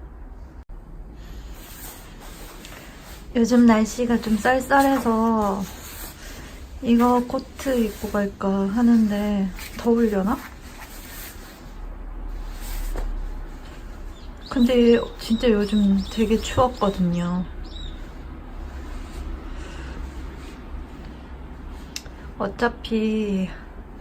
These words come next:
지갑밖에 들고 갈 게 없어서 그냥 <laughs> 가방 필요 없을 것 같아요. 가방 귀찮아.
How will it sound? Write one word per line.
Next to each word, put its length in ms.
지갑밖에 840
들고 340
갈 240
게 80
없어서 720
그냥 320
<laughs> 420
가방 380
필요 280
없을 300
것 140
같아요. 580
가방 400
귀찮아. 640